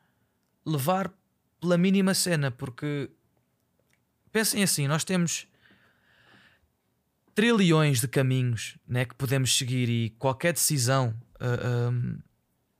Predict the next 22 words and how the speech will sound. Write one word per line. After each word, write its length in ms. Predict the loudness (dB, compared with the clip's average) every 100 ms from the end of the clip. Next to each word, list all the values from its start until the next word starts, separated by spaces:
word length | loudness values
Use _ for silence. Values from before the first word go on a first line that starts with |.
| _ _
qualquer 260 | -6 -2
decisão 280 | -2 0 0
que 80 | 0
nós 220 | 0 0
tomamos 500 | 0 0 0 0 -4 -14 -20 -10
nos 220 | -2 0 4
leva 440 | 4 4 2 0 -2 -10
a 120 | -2 0
um 120 | 0
caminho 440 | 0 0 2 2
ou 60 | 4
a 20 |
outro, 300 | 4 4 2
et 80 | 0
cetera. 220 | 0 0
Eu 40 | 0
acho 160 | 0
que 60 | -2
isso 80 | -2
se 40 |
chama 200 | 0 0
o, 280 | -2 -4